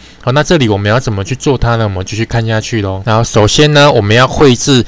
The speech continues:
A N圆螺帽之前呢，我们需要的是做一个数学关系式的建立。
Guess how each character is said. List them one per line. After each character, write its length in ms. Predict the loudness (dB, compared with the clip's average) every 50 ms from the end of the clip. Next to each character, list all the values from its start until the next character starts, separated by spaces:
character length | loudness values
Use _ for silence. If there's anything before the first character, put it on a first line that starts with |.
| -6 -16 -4
A 180 | 2 4 4 4
N 220 | 4 2 2 2
圆 180 | 2 2 2 4
螺 140 | 4 2 4
帽 180 | 4 2 2
之 180 | 2 0 -2 -4
前 240 | -2 -2 -2 -2 0
呢， 160 | 0 0 0
我 120 | 0 -2
们 180 | -2 -2 -2 -2
需 200 | -2 -2 0 2
要 180 | 4 4 4 4
的 120 | 2 0
是 300 | 0 0 -2 -2 -2 -2 -6 -12 -20 -14
做 260 | -2 2 2 4 4 2
一 60 | 2
个 180 | 2 2 2
数 180 | 2 2 2 2
学 160 | 4 4 2
关 220 | 4 4 2 2 2
系 140 | 0 0
式 160 | 0 0 0 0
的 100 | 0 0
建 260 | 0 0 0 0 0
立。 220 | -2 -2 -2 -4